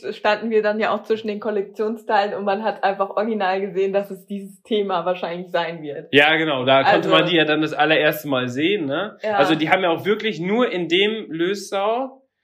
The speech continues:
Speaker 2: weil das ist ja auch der größte Eu-, in Europa,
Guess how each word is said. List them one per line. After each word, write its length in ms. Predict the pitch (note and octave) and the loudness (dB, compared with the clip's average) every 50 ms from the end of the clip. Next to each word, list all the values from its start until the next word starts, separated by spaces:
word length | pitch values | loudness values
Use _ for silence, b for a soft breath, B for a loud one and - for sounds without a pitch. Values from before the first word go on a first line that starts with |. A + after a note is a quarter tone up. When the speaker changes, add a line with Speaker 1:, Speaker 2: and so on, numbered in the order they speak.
| _ _ | _ _
Speaker 2:
weil 200 | - C#3 D3 D3 D3 | 2 4 4 4 4
das 140 | D3 D3+ D3+ | 0 0 2
ist 60 | - | 2
ja 80 | E3+ | 2
auch 40 | E3 | 2
der 160 | E3 D#3 C#3+ | 4 2 0
größte 580 | B2+ C#3 C#3+ D#3+ F3 F3+ - - - F#3 F#3 F#3 - | 0 0 0 0 0 -2 -6 -8 -4 0 2 2 4
Eu-, 320 | C3+ D3 D3 C#3+ C3+ - - | 4 4 4 2 0 0 -2
in 140 | D3+ D3+ | -2 0
Europa, 800 | C#3+ C3+ C3+ C3 C3 D#3 E3+ F3+ F3 - G#3+ A3 A3+ A#3+ A#3+ | 0 0 0 0 0 -2 -2 -2 -2 0 0 0 0 0 -4